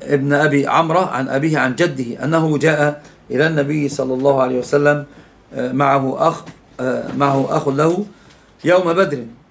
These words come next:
أو يوم أحد، فأعطى الرجل سهما سهما وأعطى الفرس سهمين سهمين. وكان اختلاف على المسعودي وك-، وكان قد اختلط، ورواية ابن منده هي من طريق يونس بن بكير عنه،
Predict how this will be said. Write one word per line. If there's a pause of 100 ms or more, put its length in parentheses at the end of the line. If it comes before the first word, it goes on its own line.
(160)
أو
يوم
أحد، (320)
فأعطى
الرجل
سهما
سهما
وأعطى
الفرس
سهمين
سهمين. (1500)
وكان
اختلاف
على
المسعودي
وك-،
وكان
قد
اختلط،
ورواية
ابن
منده
هي
من
طريق
يونس
بن
بكير (640)
عنه،